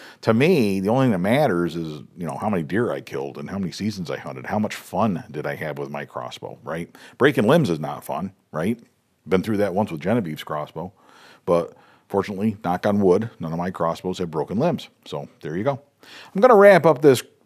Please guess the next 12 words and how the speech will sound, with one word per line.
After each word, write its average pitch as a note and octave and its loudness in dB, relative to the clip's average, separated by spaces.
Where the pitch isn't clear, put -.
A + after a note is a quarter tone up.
whole B2+ 8
podcast A#2 2
with F2 -8
one C#3+ 6
more A#2 6
comment C3+ 2
that F2+ 0
I F#2 0
really, A2 6
really G2 6
like, G#2+ 6
because A#2+ 4